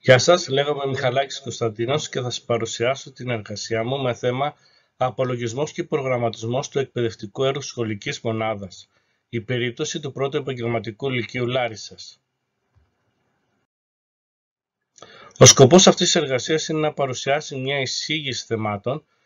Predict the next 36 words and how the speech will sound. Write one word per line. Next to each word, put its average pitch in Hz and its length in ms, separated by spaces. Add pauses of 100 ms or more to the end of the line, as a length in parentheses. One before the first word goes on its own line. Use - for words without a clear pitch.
(240)
που 139 120
θα 147 80
απασχολήσει 139 640
το 147 100
Σύλλογο 160 400
Διδασκόντων 139 600
του 127 60
επάλ 120 320
Λάρισας, 107 500
ο 135 40
οποίος 156 260
θα 156 120
συγκληθεί 120 540
τις - 180
τελευταίες 127 500
εβδομάδες 127 540
του 135 100
διδακτικού 113 640
έτους. - 420 (640)
Αυτή - 280
η 131 60
πρόταση 131 600 (420)
περιλαμβάνει 131 580
ένα 160 260
πλαίσιο 139 500
θεμάτων 113 600
που - 80
σχετίζονται 156 600
με 143 140
το 135 120
εκπαιδευτικό 117 640
έργο 139 240
του 135 80
επαγγελματικού 113 720
λυκείου 117 380
Λάρισας. 107 640